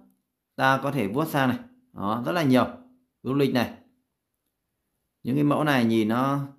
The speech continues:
cực kỳ là đẹp đây. Thì, à, chúng ta nhấn vào các cái, à, chủ đề ở bên cạnh đây. Ta vuốt cái thanh này nhá. Và ta tìm thấy cái mẫu nào phù hợp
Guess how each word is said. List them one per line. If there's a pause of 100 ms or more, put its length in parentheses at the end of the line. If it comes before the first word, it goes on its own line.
(320)
cực
kỳ
là
đẹp
đây. (840)
Thì,
à,
chúng
ta
nhấn
vào
các
cái,
à,
chủ
đề
ở (160)
bên
cạnh
đây. (160)
Ta
vuốt
cái
thanh
này
nhá. (960)
Và
ta
tìm
thấy
cái
mẫu
nào (500)
phù
hợp